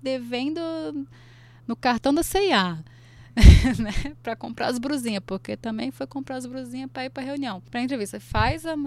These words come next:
a unha, aí gasta com os creminhos, vai no salão, vai não sei onde. E,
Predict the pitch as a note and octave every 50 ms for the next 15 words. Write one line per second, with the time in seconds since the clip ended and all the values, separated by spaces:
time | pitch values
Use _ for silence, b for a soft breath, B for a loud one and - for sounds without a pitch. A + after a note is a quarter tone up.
0 | B3+ - A3+ A3+ A3 G#3 G3 F#3+ F#3+ G#3 A#3 C4+ C#4 C#4 C#4 b b b b b
1 | b b b - - - G3 G3 G3 F#3 F#3 G#3 A#3 C#4 - - D4+ - - C#4+
2 | C4+ - C#4 C4+ C4 A#3+ A#3 A#3 A#3+ B3 B3 A3 G3+ F#3 G3+ G3+ A3+ B3+ C#4 C#4+
3 | C4+ - D4 D4 D4 C4+ B3 A#3+ A#3 A#3 A#3+ A#3+ A#3+ A3+ G#3+ G#3 G#3+ A3+ B3+ C4+
4 | C#4 - - D4 C#4+ C#4 C4 B3+ B3+ C4 - - - - - F2 - -